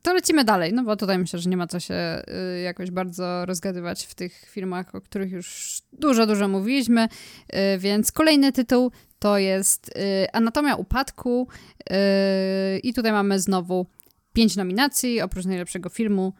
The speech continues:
są to najlepsza aktorka pierwszoplanowa, e, Sandra Huller, e, najlepszy reżyser,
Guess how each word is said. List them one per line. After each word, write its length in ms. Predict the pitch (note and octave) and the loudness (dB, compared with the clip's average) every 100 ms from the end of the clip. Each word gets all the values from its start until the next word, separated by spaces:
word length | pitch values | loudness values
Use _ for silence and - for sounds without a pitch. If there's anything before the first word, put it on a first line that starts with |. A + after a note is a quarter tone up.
| _ | _
są 260 | - F3+ E3+ | -10 -8 -6
to 300 | - F3 F3 - | -4 -6 -6 -6
najlepsza 360 | G3+ F#3+ - G3 | -4 -2 -2 -4
aktorka 460 | - A3 F#3+ - | -4 -4 -4 -4
pierwszoplanowa, 960 | F3+ A#3 A#3 C#4+ C#4+ C#4 C4+ B3 B3+ B3+ B3+ - _ | -4 -2 -2 0 2 2 0 2 4 2 0 -16 _
e, 220 | - G3 G3 | -6 -4 -2
Sandra 320 | A3+ A3 A3 | -2 0 0
Huller, 400 | A3+ G#3+ G#3 G#3+ - - - - | 0 0 0 -2 -10 -20 -20 -10
e, 200 | - G3 | -2 0
najlepszy 420 | F#3+ F#3+ F#3 - | 2 2 0 0
reżyser, 680 | G3+ C#4 C#4 C4+ C4+ B3 A#3+ | 2 4 4 4 4 2 0